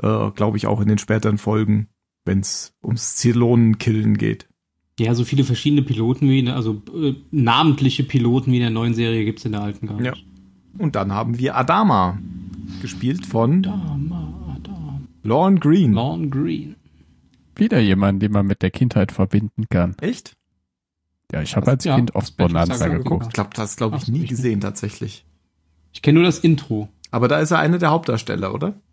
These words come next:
Speaker 2: Mhm.
Speaker 3: Das ist der Papa.
Speaker 1: Aha, Papa,
Speaker 2: Gehört alles.
Speaker 1: Papa Nanza.
Speaker 2: Papa
Speaker 3: Ja,
Speaker 2: Nanza.
Speaker 3: dann gibt's ja Little John und die anderen hab ich vergessen.
Speaker 1: <laughs> Little
Speaker 3: Es gibt
Speaker 1: John
Speaker 3: noch
Speaker 1: kenn ich
Speaker 3: einen
Speaker 1: nur von
Speaker 3: Schönling und,
Speaker 1: Robin
Speaker 3: also es
Speaker 1: Hood.
Speaker 3: gibt einen, einen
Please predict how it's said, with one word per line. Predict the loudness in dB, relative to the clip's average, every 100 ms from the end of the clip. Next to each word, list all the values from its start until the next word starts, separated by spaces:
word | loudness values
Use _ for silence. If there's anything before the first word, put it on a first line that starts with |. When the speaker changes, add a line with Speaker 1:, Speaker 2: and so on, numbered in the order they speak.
| _ _ _ 0
Speaker 2:
Mhm. | 2
Speaker 3:
Das | 2
ist | 2
der | -2
Papa. | 0 2 4 2 -2 _ _ _
Speaker 1:
Aha, | -2 0 -2
Papa, | -2 -2 0
Speaker 2:
Gehört | 0 -2
alles. | -2
Speaker 1:
Papa | 0 2
Nanza. | 4 4 2 0 -4 _ _ _ _ _ _ _
Speaker 2:
Papa | -4
Speaker 3:
Ja, | -4
Speaker 2:
Nanza. | -4 -4
Speaker 3:
dann | -2
gibt's | -2 0
ja | 0
Little | 2 4 2 4
John | 4 4 2 -2 -6 -20 -20 _
und | -2 0 -2
die | -2 0
anderen | 0 0 0
hab | 0
ich | -2
vergessen. | -8 -6 -8 -8 -8
Speaker 1:
<laughs> | -6 0 0 2 0 2 0 0 0 2 0 -2 -6 0
Little | 2
Speaker 3:
Es | 2
gibt | 4
Speaker 1:
John | 4
Speaker 3:
noch | 6
Speaker 1:
kenn | 6
ich | 4
Speaker 3:
einen | 4
Speaker 1:
nur | 4
von | 4 4
Speaker 3:
Schönling | 4 2 0
und, | -4 -2 -2 0 0
Speaker 1:
Robin | 2
Speaker 3:
also | 4
es | 2
Speaker 1:
Hood. | 0
Speaker 3:
gibt | -4
einen, | -4 -2 -4 -8 -16 -20 -20 -20 _ _ _ _ _ _ _
einen | -2 0 -2 -4